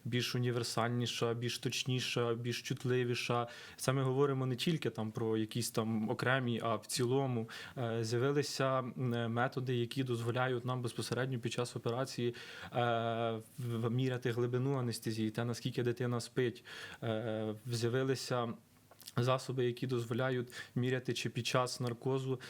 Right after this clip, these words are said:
дитина, м, відчуває якісь неприємні відчуття. Не тільки дит-, ну, в принципі, воно відноситься до дорослих також. Е, так звані, е, монітори.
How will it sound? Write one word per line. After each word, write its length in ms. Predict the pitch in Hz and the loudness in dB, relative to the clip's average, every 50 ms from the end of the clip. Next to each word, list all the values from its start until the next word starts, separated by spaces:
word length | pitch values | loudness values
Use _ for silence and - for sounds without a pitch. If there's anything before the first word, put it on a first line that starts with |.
| - - - | -12 -8 -4
дитина, 520 | 123 120 117 - - 131 131 131 135 127 | -2 -2 -2 2 2 2 2 2 0 -2
м, 580 | 127 127 123 - 170 139 123 120 120 117 117 117 | -2 -4 -6 -6 -2 0 0 2 2 0 0 0
відчуває 640 | 120 113 - - 127 123 131 135 135 127 120 117 117 | -2 -2 -2 0 0 2 4 4 4 4 4 2 2
якісь 320 | 113 - - 135 - - | 0 -2 -2 -2 -2 0
неприємні 520 | 123 120 - 127 123 127 127 127 127 120 | -2 -2 -2 0 0 0 2 0 0 0
відчуття. 640 | 120 135 127 - - 127 120 - - 143 131 113 120 - - - - - - | -2 -2 -2 -4 -4 -6 -4 0 0 2 2 0 -2 -6 -14 -20 -12 -4 -2
Не 100 | 123 120 | -2 0
тільки 220 | - - 170 - | 0 0 2 2
дит-, 120 | 135 131 - | 2 2 2
ну, 100 | 175 160 | 2 0
в 20 | - | 2
принципі, 420 | - 156 151 139 - - - 127 | 2 2 2 0 0 -4 -4 -2
воно 220 | 123 131 135 139 131 127 123 123 | 0 2 2 0 0 -2 -2 -2
відноситься 400 | 127 127 131 143 139 - - 139 | 0 2 2 2 0 0 -2 -2
до 100 | 135 131 | -2 0
дорослих 420 | 131 131 135 143 135 - 135 123 - | 2 2 2 2 0 0 -4 -4 -2
також. 420 | - - - - 160 117 - - - - - - - - - - | -2 -2 0 0 -2 -2 -2 -6 -12 -12 -12 -10 -10 -8 -2 2
Е, 360 | 135 120 117 117 117 117 113 | 2 4 4 4 2 0 0
так 180 | - 127 120 | 0 -2 -2
звані, 500 | 123 123 135 135 127 123 120 123 120 117 - | 0 2 2 2 2 2 2 2 0 0 0
е, 320 | 131 123 117 117 117 117 | 0 0 0 0 0 0
монітори. 600 | 120 123 123 123 120 - 131 131 127 117 117 117 | 0 0 0 0 0 0 0 2 2 2 0 -2